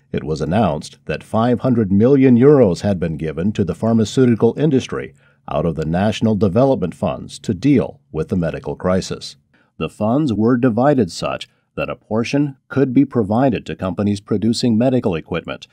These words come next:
while another portion would go to universities to spend on medicine and medical equipment. Two months later, it became clear that half of the funds, i e two hundred and fifty million euros,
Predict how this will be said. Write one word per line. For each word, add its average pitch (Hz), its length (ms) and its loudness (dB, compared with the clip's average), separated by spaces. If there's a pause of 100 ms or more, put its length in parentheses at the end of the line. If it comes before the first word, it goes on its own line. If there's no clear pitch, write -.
(240)
while 78 300 -6
another 110 460 0
portion 78 520 -8
would 78 200 -8
go 98 280 -2
to 104 140 -4
universities 107 960 -2
to - 100 -8
spend 87 400 -4
on 85 160 0
medicine 110 540 -2 (160)
and 76 320 -8
medical 87 360 -6
equipment. - 500 -12 (500)
Two 180 200 2
months 139 360 2
later, 110 400 -4 (260)
it 69 140 -8
became 131 420 0
clear 135 540 -2 (200)
that 80 180 -6
half 117 320 -4
of 123 100 -2
the 123 100 0
funds, - 600 -2 (120)
i 80 280 -4
e 107 300 -2 (100)
two 120 200 0
hundred 120 340 2
and 98 200 -2
fifty 147 400 -2
million 95 400 -2
euros, 110 460 0